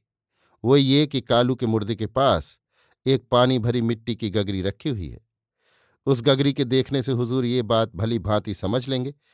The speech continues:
कि वहां पर वो गगरी लड़ाई झगड़े के होने के पहले कभी भी न रही होगी,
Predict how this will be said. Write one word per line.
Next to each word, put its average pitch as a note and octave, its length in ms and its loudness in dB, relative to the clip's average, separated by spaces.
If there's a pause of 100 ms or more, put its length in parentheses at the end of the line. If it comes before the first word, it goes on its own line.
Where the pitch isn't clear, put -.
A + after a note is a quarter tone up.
(320)
कि C3+ 120 2
वहां B2+ 300 4
पर A#2 380 0 (260)
वो A2+ 200 2
गगरी G#2+ 420 -2 (340)
लड़ाई B2+ 280 4
झगड़े A#2 320 -2
के A2+ 120 -4
होने A2 300 0
के A2 140 -6
पहले A2+ 340 -2
कभी G2 360 -2
भी F2+ 180 -6
न D3 80 -2
रही B2+ 260 0
होगी, A#2+ 300 -6